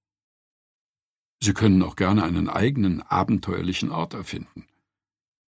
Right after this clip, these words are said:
Seien Sie spontan und neugierig auf das, was sich ereignen könnte. Versuchen Sie, Ihr Gespräch auf eine für ein Date atypische Tageszeit zu legen.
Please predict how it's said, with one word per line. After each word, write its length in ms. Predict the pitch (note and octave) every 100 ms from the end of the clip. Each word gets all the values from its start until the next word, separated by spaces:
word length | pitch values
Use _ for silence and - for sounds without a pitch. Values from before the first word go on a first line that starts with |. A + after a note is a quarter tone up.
| -
Seien 260 | F#2+ F2+
Sie 120 | E2+ E2+
spontan 760 | - F2 E2 - D#2+ F2+ F3
und 220 | - -
neugierig 580 | G#2 A#2 E3 G3 D#3 C#3
auf 100 | A2+
das, 320 | - B2 C3 - _ _ _
was 200 | - G#2
sich 220 | G2 - -
ereignen 640 | A2 A2 - F#2 - - -
könnte. 400 | D#2 - - - _ _ _ _ _ _ _ _ _ _ _ _ _ _ _ _ _ _ _
Versuchen 580 | - C#3 C#3 G#3 F#3+ E3+
Sie, 100 | C#3+
Ihr 160 | - A#2
Gespräch 760 | A2 - A2+ C3 G#2+ F#2+ F#2
auf 200 | F#2 -
eine 280 | G#2+ A2+ G#2+
für 220 | - G2
ein 240 | F#2 F#2
Date 360 | G#2+ G2 A2 - -
atypische 840 | A#2 - - F#2 D#2 F2 - -
Tageszeit 720 | - - C#2+ - - - - -
zu 160 | -
legen. 380 | - - -